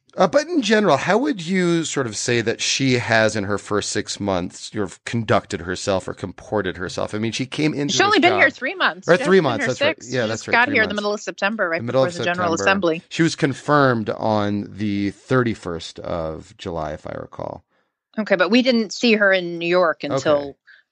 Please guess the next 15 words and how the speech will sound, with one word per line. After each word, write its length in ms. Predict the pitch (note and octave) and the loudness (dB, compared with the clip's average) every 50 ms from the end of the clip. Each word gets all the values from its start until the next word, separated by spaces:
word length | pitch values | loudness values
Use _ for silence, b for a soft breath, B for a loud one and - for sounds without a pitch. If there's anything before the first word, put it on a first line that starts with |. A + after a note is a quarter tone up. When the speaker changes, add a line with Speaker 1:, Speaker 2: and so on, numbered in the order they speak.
| _ | _
Speaker 2:
basically 420 | - F#3 - - F#3+ - F3 E3 D3 | 2 2 2 2 -2 -2 -2 -2 0
General 340 | C#3+ D#3+ D3+ D3 D3 C#3 C3+ | 2 0 0 0 -4 -8 -8
Assembly, 540 | C3 - - E3+ D3+ - - - - - _ | -6 -2 -2 -2 -2 -2 -8 -14 -16 -12 _
Speaker 1:
Yeah. 80 | - D3 | -4 -2
Speaker 2:
because 280 | C3 - D#3+ C#3+ - - | -2 -2 -2 -2 -4 -6
she, 260 | - F3 E3+ E3 - - | -4 -2 -2 -2 -2 -4
she 240 | - - - G#3+ G3 | -4 2 4 4 6
arrived 400 | G3 F#3 F3 E3+ E3+ D#3 - E3 | 6 6 4 4 2 0 -4 -8
the 80 | D3+ | -14
week 120 | D#3+ D3+ _ _ | -14 -14 _ _
before. 440 | - - - F#3 D#3 - - - _ _ _ _ _ _ | -20 -16 -14 -14 -14 -14 -16 -20 _ _ _ _ _ _
Speaker 1:
Ah, 280 | - G2+ G2 D#2+ D#2 F2+ | -4 -4 -4 -4 -4 -6
okay, 280 | G#2+ G2+ - F2 E2+ D#2+ | -6 -6 -6 -8 -8 -6
okay. 380 | D#2+ E2 - - - - E2+ - _ _ _ _ _ _ _ - | -8 -8 -10 -10 -12 -12 -12 -16 _ _ _ _ _ _ _ 0
Um, 240 | D3 D#3+ D#3+ D3+ | 2 4 4 2